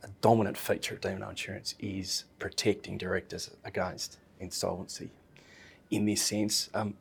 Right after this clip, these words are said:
once a company goes bust, um, one of the first ports of call will be the directors. There'll be a heavy scrutiny about decisions. We're at something like fifty percent of pre-pandemic levels. So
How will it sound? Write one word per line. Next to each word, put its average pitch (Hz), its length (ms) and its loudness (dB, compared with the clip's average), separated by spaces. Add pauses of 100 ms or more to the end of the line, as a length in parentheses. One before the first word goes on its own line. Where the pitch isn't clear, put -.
once 110 240 4
a - 20 -4
company 101 400 -2
goes 98 240 -2
bust, - 460 8 (580)
um, 101 300 -6
one 101 140 2
of 92 80 0
the 120 60 2
first - 320 0
ports - 220 -4
of - 80 -14
call 104 180 -4
will 90 80 -4
be 92 120 -8
the - 80 -8
directors. - 520 -12
There'll - 160 -6
be 95 80 -6
a 95 40 -6
heavy 107 240 0
scrutiny - 400 -6
about - 140 -6
decisions. - 420 -6 (640)
We're 110 200 12
at 117 280 12 (160)
something 113 460 2
like 98 260 2
fifty - 300 -4
percent - 360 0
of 92 80 -10
pre-pandemic 98 600 -6
levels. - 340 -8
So 104 260 4